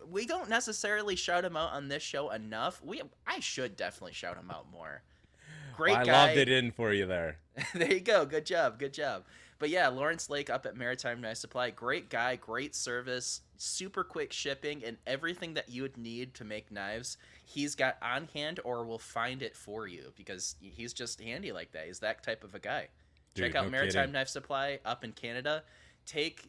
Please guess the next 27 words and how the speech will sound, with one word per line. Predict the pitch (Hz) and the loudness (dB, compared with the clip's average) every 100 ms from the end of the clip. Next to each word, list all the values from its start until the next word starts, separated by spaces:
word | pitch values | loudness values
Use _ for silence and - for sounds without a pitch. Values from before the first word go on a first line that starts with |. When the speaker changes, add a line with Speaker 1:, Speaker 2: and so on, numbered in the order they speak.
| - | -14
Speaker 1:
take, | - 147 165 - - 127 | -6 -4 -6 -8 -12 -12
uh, | 127 | -8
uh, | 107 107 101 - _ _ - | -4 -4 -6 -12 _ _ -10
advantage | 117 113 127 135 156 147 - | -10 -6 -4 -4 -6 -6 -4
of | 113 107 | -6 -6
the | 110 | -8
U | 104 117 127 | -8 -4 -2
S | 127 131 | -2 -2
to | - | -10
Canadian, | - 123 117 113 120 120 110 104 95 | -12 -10 -8 -8 -6 -8 -8 -14 -16
you | 110 | -12
know, | 95 | -10
exchange | 95 - - 143 147 | -8 -8 -8 -8 -8
rate. | 143 143 151 - _ _ _ | -6 -6 -6 -14 _ _ _
Get | 135 - | -8 -6
your | 139 | -6
stuff | - 147 - | -2 -4 -4
for | 120 | -10
cheap. | - 139 196 78 | -8 -8 -8 -10
I | |
mean, | 95 101 98 98 | -10 -10 -10 -6
what | 135 | -6
more | 120 127 | -4 -6
could | 135 120 | -6 -8
you | 113 | -8
ever | 110 98 | -6 -10
want? | 110 143 | -10 -12